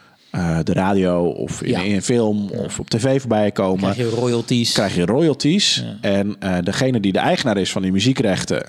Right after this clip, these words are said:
Speaker 1: die krijgt dat geld. En als jij leeft, ben je dat zelf, tenzij je ze verkocht hebt. Eh, maar, eh, als je dood bent, dan krijgt degene die, eh, ze erft ze.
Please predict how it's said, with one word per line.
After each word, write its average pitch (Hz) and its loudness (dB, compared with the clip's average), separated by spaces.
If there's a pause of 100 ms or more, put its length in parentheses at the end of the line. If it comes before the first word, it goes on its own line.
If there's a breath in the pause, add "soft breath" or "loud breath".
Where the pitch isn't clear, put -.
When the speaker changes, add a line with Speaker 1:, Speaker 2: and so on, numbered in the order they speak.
Speaker 1:
die 117 2
krijgt 92 -2
dat - -4
geld. 139 0
En 87 -6
als - -4
jij 85 -2
leeft, 101 0
ben - -4
je - -4
dat 82 -6
zelf, 110 0
tenzij - -2
je 78 -4
ze - -4
verkocht - -2
hebt. - -4 (640 loud breath)
Eh, 95 0
maar, 87 -2 (100)
eh, 80 -4 (120)
als 110 -4
je - -6
dood 123 0
bent, 85 -4
dan 120 -2
krijgt - -4
degene 90 -2
die, 92 -2 (180)
eh, - -10
ze 139 0
erft 151 0 (140)
ze. - -8